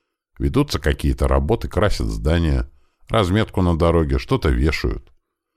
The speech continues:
Жизнь течёт своим чередом. «Это другая сторона города», сказала Света через некоторое время. «Тут ты, кажется, ещё не был. Как видишь, всё то же самое.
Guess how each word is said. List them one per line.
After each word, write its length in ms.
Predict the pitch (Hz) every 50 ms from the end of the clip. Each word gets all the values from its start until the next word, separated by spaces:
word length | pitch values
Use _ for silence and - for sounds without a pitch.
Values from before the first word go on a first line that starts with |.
| _ _ _ _ _ _ -
Жизнь 460 | - 127 143 160 175 175 156 135 113 95
течёт 400 | - 98 82 - - 95 87 -
своим 320 | - 85 76 71 69 65
чередом. 580 | 65 - 71 65 64 57 50 50 - - - _ _ _ _ _ _ _ _ _ _ _ _ _ _ _ _ _ _ _ _ _ _ _ _ _ _ _ _ _ _ _ _ _ _ _ _ _ _ _ _ _ _ _ _ _ _ _ _ _ _ _ - _ - -
«Это 300 | 135 160 151 - 165 143
другая 400 | 117 92 82 76 92 95 101 92
сторона 440 | - - 82 78 78 73 76 80
города», 540 | 76 69 - - - - - - - 50 - - - - - -
сказала 520 | - - - 58 57 55 - - 55 55
Света 340 | - - - - 202 - -
через 300 | - - 131 58 58 -
некоторое 520 | 64 60 57 - - - - 55 57 57 53
время. 300 | 52 50 - - - - - - - _ _ _ _ _ _ _ _ - -
«Тут 280 | - 143 151 - -
ты, 80 | - 170
кажется, 480 | - - 113 101 92 101 92 - - 90
ещё 280 | 85 - - - 80
не 180 | 71 60 55 50
был. 280 | - - - - - - _ _ _ _ _ _ _ _ _ -
Как 240 | - 139 127 113 -
видишь, 340 | 135 160 175 160 165 156 -
всё 240 | - - 160 165 156
то 180 | - 120 107
же 120 | 95 98 85
самое. 580 | - - 65 52 50 50 - 73 71 69 -